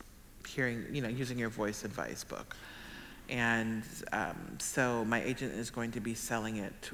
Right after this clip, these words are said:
with, um, an essay collection, my next book, my next nonfiction book. So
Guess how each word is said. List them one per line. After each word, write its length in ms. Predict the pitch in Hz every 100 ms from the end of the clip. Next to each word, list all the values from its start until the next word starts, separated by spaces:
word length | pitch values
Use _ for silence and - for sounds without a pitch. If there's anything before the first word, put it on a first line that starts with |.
| -
with, 840 | 123 107 104 - - - - - - - -
um, 280 | 131 127 117
an 120 | - 135
essay 240 | 139 131
collection, 580 | - 104 110 - 101 104 -
my 80 | 117
next 260 | 98 -
book, 280 | - - - -
my 80 | 120
next 220 | 117 -
nonfiction 440 | - - - -
book. 240 | - - - - - - - -
So 520 | - 117 113 113 113